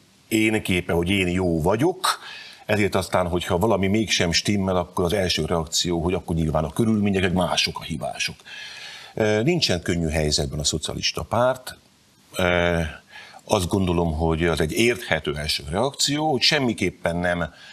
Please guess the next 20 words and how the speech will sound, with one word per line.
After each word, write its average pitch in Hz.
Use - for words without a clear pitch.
felelősek 82
a -
párt 85
állapotáért, 78
akik 78
ma 73
ott 73
vannak, 87
meg 73
ott 80
voltak 78
akár 76
tíz 76
évvel 69
ezelőtt 78
is. 202
Valaki 170
más -
a -
felelős, 104